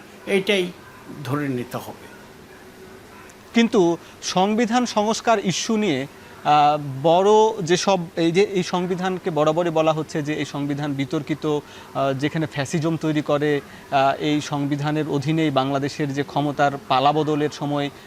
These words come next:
Speaker 2: আহ, দীর্ঘ যে সমস্যাগুলো তৈরি হয়, এর জন্য তো বড় একটা সংস্কার প্রয়োজন, আর এই সংস্কারের জন্যই তো মানুষের মতামতের প্রয়োজন।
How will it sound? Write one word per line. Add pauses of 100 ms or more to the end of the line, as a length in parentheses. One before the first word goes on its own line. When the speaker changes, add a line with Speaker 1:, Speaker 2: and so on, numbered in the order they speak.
(120)
Speaker 2:
আহ,
দীর্ঘ
যে
সমস্যাগুলো
তৈরি
হয়, (260)
এর
জন্য
তো
বড়
একটা
সংস্কার
প্রয়োজন,
আর
এই
সংস্কারের
জন্যই
তো (300)
মানুষের (340)
মতামতের
প্রয়োজন।